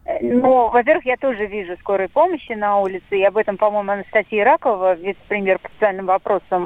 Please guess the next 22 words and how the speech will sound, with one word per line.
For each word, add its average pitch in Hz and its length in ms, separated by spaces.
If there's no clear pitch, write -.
Москвы, 247 520
правительства 202 480
Москвы, 190 440
сказала, 190 380
что - 160
сегодня, 196 520
а, 208 160
работа 214 400
скорой 208 240
помощи 202 380
происходит 208 420
в 185 60
интенсивном 233 640
режиме. 185 580
А, 190 220
я 214 220
думаю, 233 300
что - 180
это 214 240
связано 196 400
как, - 320
а, 190 580